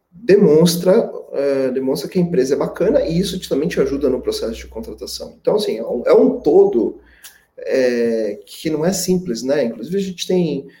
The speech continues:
é, falado de como é que a gente consegue apresentar o que, que a gente faz da, da empresa pro mercado, pra que as pessoas vejam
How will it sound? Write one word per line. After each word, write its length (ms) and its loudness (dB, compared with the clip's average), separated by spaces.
é, 920 -4
falado 580 0
de 340 0
como 200 0
é 60 2
que 80 -4
a 20 -2
gente 120 -4
consegue 300 0
apresentar 480 -2
o 60 0
que, 120 -12
que 100 -2
a 40 4
gente 300 0
faz 720 -2
da, 680 -6
da 120 -2
empresa 520 -4
pro 260 -4
mercado, 560 2
pra 100 -2
que 100 -18
as 100 -12
pessoas 300 0
vejam 500 2